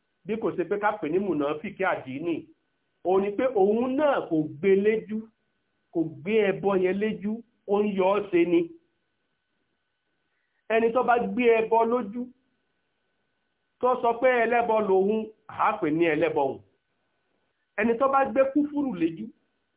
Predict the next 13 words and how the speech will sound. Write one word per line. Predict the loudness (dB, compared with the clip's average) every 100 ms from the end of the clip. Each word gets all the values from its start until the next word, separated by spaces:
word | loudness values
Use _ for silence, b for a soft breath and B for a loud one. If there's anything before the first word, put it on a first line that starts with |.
| _
tó | -2
pe | 2
rẹ̀ | 2 2 0
ní | 0
kèfèrí, | 0 2 2 -2 -4 0
á | 2 2
pè | 2
ní | 0
kèfèrí. | 2 0 0 -8 -10 _ _ _ _ _ _ _ _
Ṣùgbọ́n | -6 -2 0
eléyìí | 2 2 2 2
ò | 2
gbé | 0 0